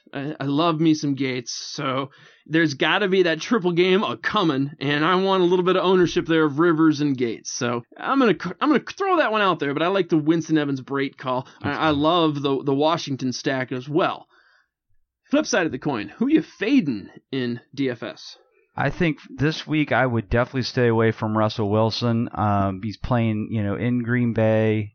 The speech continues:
Speaker 2: Um, you know, it's supposed to snow again. Uh, Russell Wilson's been terrible on the road this year. Great at home, but terrible on the road. Um, so I w-, I'm staying away from Russell Wilson.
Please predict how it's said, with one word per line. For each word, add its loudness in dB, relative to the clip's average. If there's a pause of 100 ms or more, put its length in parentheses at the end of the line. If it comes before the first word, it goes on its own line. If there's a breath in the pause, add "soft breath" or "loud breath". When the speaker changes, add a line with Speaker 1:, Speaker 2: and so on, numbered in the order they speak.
(120)
Speaker 2:
Um, 0 (1000 soft breath)
you -4
know, -4
it's -2
supposed 0
to -4
snow 2
again. 0 (360 loud breath)
Uh, -4 (580)
Russell 0
Wilson's 0
been -6
terrible -2
on -2
the -4
road -2
this -10
year. -8 (220 soft breath)
Great 0
at 2
home, 0
but -8
terrible 0
on 0
the -4
road. -2 (360 soft breath)
Um, -2
so -6
I 2
w-, -2
I'm -2
staying -2
away 0
from -8
Russell -4
Wilson. -10